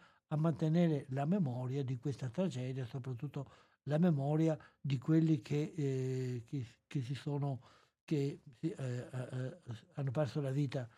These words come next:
in questa tragedia, eh, partendo dal principio che,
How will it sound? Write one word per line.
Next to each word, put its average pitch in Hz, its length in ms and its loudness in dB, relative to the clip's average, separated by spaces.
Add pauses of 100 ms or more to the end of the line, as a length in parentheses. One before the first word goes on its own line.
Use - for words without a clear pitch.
(280)
in 131 100 -4
questa 139 380 -4
tragedia, 147 800 -4 (300)
eh, 135 300 -4
partendo 156 420 2
dal 127 160 -2
principio 143 720 0
che, 120 640 -6